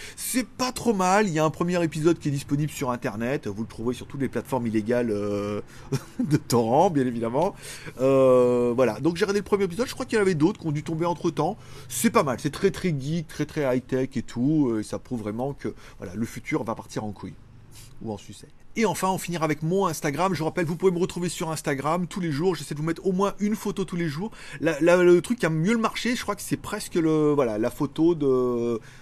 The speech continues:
j'ai trouvé une, un quatre quatre M G là, complètement chromé. Alors c'est un wrap, mais complètement chromé. Bon, j'essaie de vous mettre les produits, des choses comme ça, des news. Je parle très peu de ma vie, ma moto. Euh, voilà, c'est surtout du business, de la news et tout. On verra comment on va développer ça.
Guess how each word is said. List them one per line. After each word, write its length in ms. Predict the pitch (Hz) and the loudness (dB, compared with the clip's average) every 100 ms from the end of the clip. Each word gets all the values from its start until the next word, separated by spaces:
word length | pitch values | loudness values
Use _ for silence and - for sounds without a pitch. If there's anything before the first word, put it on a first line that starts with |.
| - | -18
j'ai 120 | - | -16
trouvé 280 | - 147 180 | -6 0 2
une, 140 | 143 127 | 2 0
un 320 | 117 110 107 | 0 0 -4
quatre 180 | 151 - | -6 -4
quatre 160 | 165 | -2
M 160 | 147 139 | 0 0
G 200 | 117 196 | 0 0
là, 120 | 175 | 0
complètement 480 | - 220 240 - 220 | -4 -8 -8 -6 -6
chromé. 300 | - 208 156 | -2 0 0
Alors 160 | 104 | -6
c'est 100 | - | -10
un 120 | 90 95 | -8 -8
wrap, 280 | 113 214 - | -6 -6 -6
mais 160 | 104 104 | -8 -8
complètement 360 | 165 156 190 | -8 -6 -6
chromé. 300 | - 151 110 - - - 139 | -6 -6 -8 -12 -20 -8 0
Bon, 140 | 220 | 2
j'essaie 220 | 196 226 | 2 0
de 40 | 185 | 0
vous 60 | |
mettre 180 | 196 196 | -2 0
les 80 | 214 | -4
produits, 540 | - 196 165 190 214 | -2 -2 0 0 2
des 80 | 196 | 0
choses 160 | 185 - | -4 -4
comme 160 | 175 | -6
ça, 240 | - 185 185 | -2 -2 -2
des 140 | 175 | -2
news. 180 | 170 202 | -2 -2
Je 80 | - | -2
parle 160 | 175 - | -4 -4
très 220 | - 208 | -4 -2
peu 120 | 180 | 0
de 80 | 185 | 0
ma 120 | 160 | 0
vie, 340 | 139 160 190 185 | -2 -4 -4 -4
ma 140 | 147 | -2
moto. 580 | 139 139 151 160 180 175 - - - - - | -2 -2 2 4 4 2 -6 -20 -20 -16 -4
Euh, 460 | 123 127 127 123 120 | 0 2 4 4 4
voilà, 180 | 120 98 | 2 -2
c'est 120 | - | -6
surtout 340 | 165 - 196 | -8 -6 -4
du 160 | 156 160 | -2 -2
business, 480 | 151 139 151 160 147 | -4 -2 0 0 2
de 80 | |
la 120 | 143 131 | 2 0
news 340 | 135 156 135 | 0 2 2
et 60 | 139 | 0
tout. 440 | - 160 175 175 | -2 -4 0 2
On 140 | 143 | 2
verra 240 | 135 143 160 | 2 0 0
comment 240 | 143 147 | -2 -4
on 20 | |
va 120 | 131 120 | -2 0
développer 400 | 127 131 131 123 | 2 2 0 -2
ça. 380 | - 113 143 | -2 -2 -2